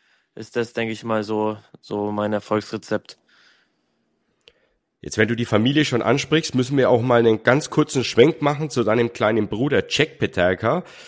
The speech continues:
Speaker 2: Der ist sechzehn, wenn mich nicht alles täuscht, ist also im nächsten Jahr Draft eligible. Was dürfen wir denn von ihm erwarten?
Speaker 1: Ja, zumindest, äh, mehr, mehr größer als von mir. Äh, der ist jetzt schon größer als ich,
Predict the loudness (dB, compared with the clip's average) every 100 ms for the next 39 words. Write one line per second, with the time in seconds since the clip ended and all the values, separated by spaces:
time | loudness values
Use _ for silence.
0 | -20 -20 0 6 6 4 2 0 0 -6
1 | -8 -8 -6 -6 -6 -12 -4 -4 -2 -2
2 | -4 -4 -4 -2 -2 -2 -2 -2 -4 -4
3 | -2 -2 -2 2 2 0 -4 0 2 4
4 | 2 0 -6 -20 _ 4 6 6 2 0
5 | 0 2 2 2 2 0 -6 -18 _ 0
6 | 2 4 6 4 6 4 4 2 2 2
7 | 0 -4 -6 -10 _ _ _ _ _ _
8 | _ _ _ _ -8 -8 -6 -6 -4 -4
9 | -6 -4 -4 -2 -2 -4 -2 -4 -2 -4
10 | -4 -2 -4 -2 -6 -4 -6 -8 -8 -8
11 | -6 -8 -8 -8 -6 0 2 2 0 0
12 | -4 -8